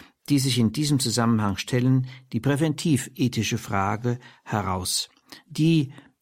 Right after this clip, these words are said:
aus moraltheologischer Sicht meines Erachtens Priorität hat. Die bisherigen anthropologischen Reflexionen ließen erkennen, dass die Ausgangslage der Suchtentwicklung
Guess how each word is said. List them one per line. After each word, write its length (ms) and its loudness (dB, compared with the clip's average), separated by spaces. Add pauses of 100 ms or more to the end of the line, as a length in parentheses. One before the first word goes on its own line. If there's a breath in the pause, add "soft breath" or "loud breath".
(240)
aus 260 2
moraltheologischer 800 2
Sicht 440 2 (240 loud breath)
meines 320 2
Erachtens 600 -2 (120)
Priorität 840 0 (600)
hat. 400 -4 (1400 loud breath)
Die 80 -2
bisherigen 640 4
anthropologischen 800 2
Reflexionen 920 2
ließen 260 2
erkennen, 600 0 (460 loud breath)
dass 140 2
die 160 -2
Ausgangslage 1120 0
der 160 2
Suchtentwicklung 1200 0